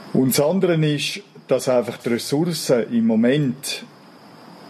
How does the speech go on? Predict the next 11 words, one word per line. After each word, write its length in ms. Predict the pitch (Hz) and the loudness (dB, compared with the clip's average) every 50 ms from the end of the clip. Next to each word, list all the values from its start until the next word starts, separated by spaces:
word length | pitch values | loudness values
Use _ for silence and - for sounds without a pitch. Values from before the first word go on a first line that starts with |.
| - - - - - - - - | -20 -20 -20 -20 -20 -12 -2 2
noch 240 | 113 107 110 107 101 | 4 6 6 6 4
viel 260 | - 120 120 120 117 | 4 2 2 2 2
zu 140 | - - - | -2 -4 0
billig 340 | - 117 117 123 127 120 - | 0 2 2 2 0 -2 -2
sind, 540 | - - 113 92 78 78 113 - - - - - - - - | -2 -2 -2 -2 -2 -6 -10 -12 -12 -14 -14 -16 -20 -20 -16
solange 380 | - - - 104 104 107 107 107 | -6 -2 0 2 4 4 4 4
wir 60 | 104 101 | 4 2
noch 160 | 98 101 95 | 0 0 0
Geld 320 | - 98 101 107 113 104 | 0 2 2 2 2 0
haben. 240 | 101 98 92 87 80 - - | 0 -4 -4 -6 -8 -8 -6
Und 340 | 120 113 104 104 - - - | -2 0 0 0 0 -2 -8